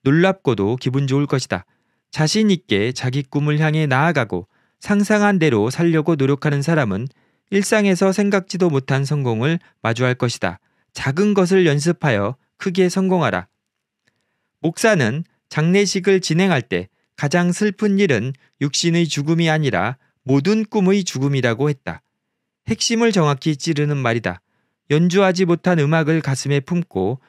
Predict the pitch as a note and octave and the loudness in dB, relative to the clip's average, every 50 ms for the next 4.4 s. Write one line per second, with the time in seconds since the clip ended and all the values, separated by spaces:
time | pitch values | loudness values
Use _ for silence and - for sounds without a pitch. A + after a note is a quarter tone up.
0 | _ _ _ _ - B2+ B2 C#3+ C#3 C#3+ D3 C#3+ B2+ - D3 D#3 D3 D3 D#3 E3 | _ _ _ _ -6 -2 0 0 2 2 0 0 0 0 0 0 2 0 0 -2
1 | E3 - - G#3 G3+ G#3 G3+ G3+ G3+ A3 G#3+ F#3 C#3 B2 C3 C#3 C3+ E3 D#3+ D#3 | -2 -4 -4 -2 0 2 2 2 2 2 2 2 2 2 0 0 0 -2 -2 -2
2 | D3 - - C#3+ G#2+ G2+ F#2+ F2+ - _ _ _ _ _ _ _ - C#3+ D#3 D3+ | -2 -2 -2 -4 -2 -4 -6 -8 -10 _ _ _ _ _ _ _ -4 -2 0 2
3 | F3 F3+ E3+ D#3 C#3+ D3+ D3 D#3 E3 D#3 C#3 C3 C3 - D3 C#3+ C3 C#3+ C3+ A#2 | 4 4 4 4 2 2 2 2 2 2 0 0 0 0 0 0 2 2 0 0
4 | - - C#3 B2 - F2+ F2 - | 0 -2 -4 -2 -2 -6 -6 -6